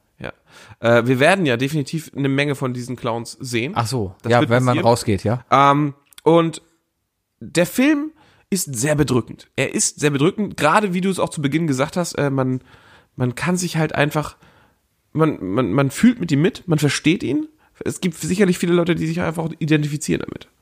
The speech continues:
Speaker 1: Aber ich denke, das wird nichts passieren. Das ist genauso wie The Purge, was ja auch schon
Speaker 2: Was
Speaker 1: sind
Speaker 2: soll denn passieren?
Speaker 1: Äh, es braucht ja nur irgendeinen, der sich, äh, bei dem, äh, die Lunte kürzer ist und der sagt von wegen so,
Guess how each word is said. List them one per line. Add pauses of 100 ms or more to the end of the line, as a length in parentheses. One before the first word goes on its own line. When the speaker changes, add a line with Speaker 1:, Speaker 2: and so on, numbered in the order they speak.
(460)
Speaker 1:
Aber
ich
denke,
das
wird
nichts
passieren.
Das
ist
genauso
wie
The
Purge,
was
ja
auch
schon
Speaker 2:
Was
Speaker 1:
sind
Speaker 2:
soll
denn
passieren? (260)
Speaker 1:
Äh, (180)
es
braucht
ja
nur
irgendeinen,
der
sich,
äh,
bei
dem, (800)
äh,
die
Lunte
kürzer
ist
und
der
sagt
von
wegen
so,